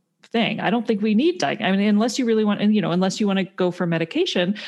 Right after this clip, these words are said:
or you feel like in some way you will feel fun-, fu-, fundamentally validated by getting this diagnosis, I don't think it's necessary at all, um, to live a very successful and happy life. It's, uh, it's really about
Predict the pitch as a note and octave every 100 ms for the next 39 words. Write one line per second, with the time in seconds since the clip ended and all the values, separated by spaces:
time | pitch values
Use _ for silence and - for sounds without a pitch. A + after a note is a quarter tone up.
0 | - - - G3 G#3 G3+ G3+ - A#3 A3+
1 | G#3 F3+ F#3 E3 - G3 F#3 F3+ F#3 F3+
2 | E3 E3 - E3 D#3 E3+ E3 F3 E3+ D#3+
3 | - G3 F3 F3 E3 D#3 D3 E3 G#3+ G3
4 | D3+ D3+ D#3 D3 D3+ D3+ D3+ C#3+ D3+ D3
5 | D#3+ G#3 G#3+ D3 - E3+ C#4+ B3+ D3 D#3
6 | - B3 F3+ - D3 D3+ D3+ G#3+ A#3 -
7 | - - - - - - E3 D#3+ D#3 D#3
8 | - F#3 D#3+ E3+ E3 D#3+ D#3+ D#3 D#3 D#3
9 | - - E3 - D#3 D3+ C#3 D3+ D#3+ F3
10 | F#3 - - - - - - C2 - -
11 | - E3+ E3+ D#3+ D#3 C#3+ C#3